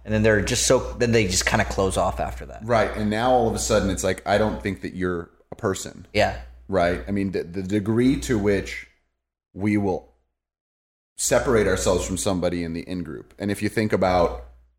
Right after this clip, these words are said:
Speaker 2: you know, the, the religious conflicts that have been going on for thousands of years in some places in the world,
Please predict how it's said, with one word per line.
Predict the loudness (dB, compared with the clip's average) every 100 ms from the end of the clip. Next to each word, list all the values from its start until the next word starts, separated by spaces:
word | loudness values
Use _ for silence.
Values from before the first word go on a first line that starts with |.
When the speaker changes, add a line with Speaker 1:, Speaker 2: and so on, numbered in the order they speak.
| _
Speaker 2:
you | -4
know, | -4 -2
the, | -2 -4 -4 -4
the | -2
religious | 0 2 0 0 -6
conflicts | -6 -6 -4 -4 -6 -6
that | -6
have | -4
been | -4
going | -4 -4 -4
on | -6 -6 -8
for | -4 -4 -4 -10 _ _
thousands | 2 2 0 -4 -4
of | -6
years | -4 -4 -4 -6
in | -6
some | -6 -6
places | -4 -4 -6 -10 -8
in | -8
the |
world, | -2 0 2 0 -2